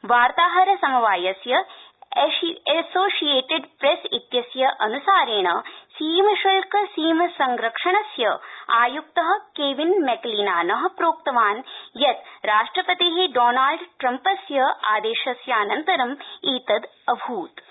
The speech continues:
भारतं पाकिस्तानं प्रोक्तवान् यत् भाषणेन सत्यता न परिवर्तयेत्,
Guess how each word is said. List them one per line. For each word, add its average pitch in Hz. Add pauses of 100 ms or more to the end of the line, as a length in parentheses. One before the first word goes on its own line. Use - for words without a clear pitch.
(460)
भारतं 359
पाकिस्तानं 320
प्रोक्तवान् 226 (640)
यत् -
भाषणेन 349
सत्यता 320
न 240
परिवर्तयेत्, 185